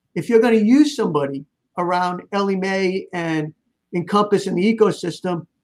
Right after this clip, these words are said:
use somebody that's actually on the platform," because the other folks, you know, may not be doing things the right way,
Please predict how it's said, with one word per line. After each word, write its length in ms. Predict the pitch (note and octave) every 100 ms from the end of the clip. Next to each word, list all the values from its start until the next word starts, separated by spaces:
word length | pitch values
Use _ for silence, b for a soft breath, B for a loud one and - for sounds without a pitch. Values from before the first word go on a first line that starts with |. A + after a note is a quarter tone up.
| -
use 300 | F#3+ B3+ C4
somebody 360 | B3+ A3+ A3+ G#3
that's 220 | F3+ -
actually 320 | F#3+ F#3 F#3+
on 120 | E3+
the 80 | D#3
platform," 800 | - G#3+ A#3+ B3 F3+ D3+ C#3+ C#3 _ _
because 240 | - G#3
the 100 | G3
other 180 | A3 C#4+
folks, 580 | - G#3 F#3 F3+ - - _ _
you 80 | A#3+
know, 80 | A#3+
may 220 | A#3 C4
not 240 | C4+ C4+
be 80 | C4
doing 380 | G3+ B3 A#3 A3
things 340 | G#3+ G3+ F#3+ D#3
the 80 |
right 280 | F3 F#3+ G3
way, 280 | F3+ F#3 F3+